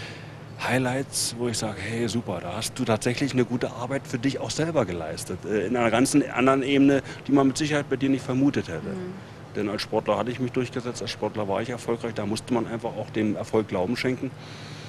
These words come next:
Speaker 1: Aber als Unternehmer heißt das noch lange nicht, dass man zwingend ein guter Unternehmer wird.
Speaker 2: Hm. Ich, hm, kann mir vorstellen, jetzt wo ich Ihnen so zuhöre auch und, und Sie vor mir haben, Sie schauen mir immer ganz gerade in die Augen. Äh,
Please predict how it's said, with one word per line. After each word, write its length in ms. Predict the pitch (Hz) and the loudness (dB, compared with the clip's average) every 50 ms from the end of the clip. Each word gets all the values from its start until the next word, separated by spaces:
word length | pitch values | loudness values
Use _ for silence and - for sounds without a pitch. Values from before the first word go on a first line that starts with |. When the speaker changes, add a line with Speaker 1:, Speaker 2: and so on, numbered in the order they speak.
| - - - - - - - - - - - - | -14 -14 -14 -14 -14 -14 -14 -16 -16 -6 4 6
Speaker 1:
Aber 200 | 123 113 117 120 | 8 10 10 10
als 120 | 117 113 120 | 10 8 4
Unternehmer 640 | 127 120 123 120 117 113 120 127 135 139 139 131 117 | 4 6 6 8 8 8 8 8 8 8 8 6 6
heißt 180 | 120 120 117 | 6 6 6
das 120 | 120 127 110 | 4 2 2
noch 100 | 120 117 | 4 4
lange 240 | 110 107 117 127 131 | 4 4 6 6 6
nicht, 120 | 131 123 | 6 6
dass 120 | 127 117 | 4 4
man 100 | 127 127 | 2 2
zwingend 280 | 123 - 127 127 120 117 | 2 2 2 2 2 2
ein 60 | 113 | 0
guter 200 | 107 117 104 117 | 0 0 0 2
Unternehmer 420 | 113 113 110 110 107 110 113 113 104 | 2 2 2 0 0 0 0 0 -2
wird. 240 | 92 82 - 82 - - - - - | -4 -6 -8 -12 -12 -14 -14 -10 -8
Speaker 2:
Hm. 240 | 190 185 185 180 185 180 - - - - - | -6 -6 -6 -6 -8 -10 -12 -12 -12 -10 -10
Ich, 240 | 202 202 - - - - - | -8 -8 -8 -8 -10 -10 -10
hm, 240 | 139 185 226 220 - - | -6 -4 -4 -4 -2 4
kann 160 | - 226 247 | 6 8 10
mir 160 | 262 262 254 | 10 10 10
vorstellen, 420 | 240 - 240 247 262 - 285 262 247 | 8 8 6 6 6 4 2 2 4
jetzt 240 | 233 240 - - | 4 2 2 2
wo 80 | 226 247 | 2 4
ich 100 | 262 240 | 6 6
Ihnen 140 | 240 247 240 | 8 6 6
so 160 | 220 - 208 | 6 4 -2
zuhöre 480 | 185 - 226 277 330 349 339 302 262 247 | -2 0 0 2 6 8 8 8 8 8
auch 160 | 254 262 - | 6 4 4
und, 160 | 254 240 - | 0 -2 0
und 160 | 196 226 214 - - - | -2 -2 -2 -4 -6 -8
Sie 140 | - 196 202 | -6 -6 -2
vor 140 | - 214 233 | 2 4 4
mir 180 | 269 285 285 269 | 6 6 6 6
haben, 180 | 262 254 247 | 6 6 4
Sie 80 | 220 214 | 2 0
schauen 160 | 208 208 202 | -2 0 0
mir 80 | 202 202 | 0 -2
immer 140 | 208 208 | 0 2
ganz 180 | 202 214 220 - | 2 2 2 2
gerade 300 | - 202 208 208 208 208 | 2 6 6 6 6 4
in 100 | 196 196 | 2 2
die 140 | 196 190 - | 0 2 6
Augen. 420 | - 220 233 247 247 247 247 247 | 8 8 10 10 8 8 6 2
Äh, 280 | 240 202 151 202 208 | 2 2 2 2 0